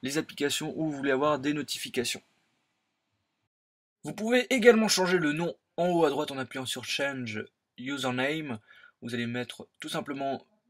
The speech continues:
le nom que vous voulez. Moi je vais mettre, allez, par exemple Johan.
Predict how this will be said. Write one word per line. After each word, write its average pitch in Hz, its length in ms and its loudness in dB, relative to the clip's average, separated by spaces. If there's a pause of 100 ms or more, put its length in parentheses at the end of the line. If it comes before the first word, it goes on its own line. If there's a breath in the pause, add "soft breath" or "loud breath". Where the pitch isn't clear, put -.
(140)
le 180 160 4
nom 190 160 2
que 185 120 -2
vous 170 160 -2
voulez. 131 360 -2
Moi 127 180 -8
je 113 80 -8
vais 117 60 -6
mettre, - 280 -10 (140)
allez, 117 220 -4
par 107 240 -4
exemple 110 420 -12
Johan. 127 1040 -4